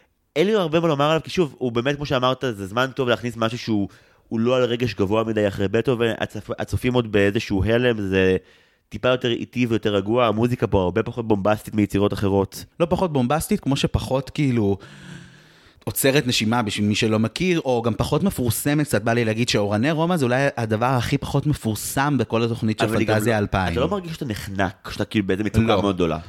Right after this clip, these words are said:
Speaker 2: זה לא, ממש לא. אה, בעיקר נשבר לך הלב בשביל לוויתן הקטן, ויש לך נש-, אה, נשימת הקלה מאוד גדולה שהוא מתאחד איתם, ואז הם כזה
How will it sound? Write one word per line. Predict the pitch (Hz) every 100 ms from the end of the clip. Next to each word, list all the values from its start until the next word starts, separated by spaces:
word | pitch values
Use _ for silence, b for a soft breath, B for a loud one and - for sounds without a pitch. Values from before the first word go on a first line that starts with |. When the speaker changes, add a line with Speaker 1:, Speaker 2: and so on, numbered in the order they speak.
| 90
Speaker 2:
זה | 123 127
לא, | 90 80 -
ממש | - 104 120 -
לא. | 92 80 - _
אה, | 95 92 92 92
בעיקר | 104 113 247
נשבר | 320 285
לך | 285 302
הלב | 269 254
בשביל | 262 202
לוויתן | 156 135 131 135 151 185
הקטן, | 202 214 254 277 B B
ויש | - -
לך |
נש-, | 202 156 -
אה, | 135 120 117 120
נשימת | 113 120 127
הקלה | 151 123 120
מאוד | 131 117 120
גדולה | 123 117 117
שהוא | 120
מתאחד | 104 101 - 123
איתם, | 135 135 131
ואז | 107 107
הם | 117
כזה | 113 101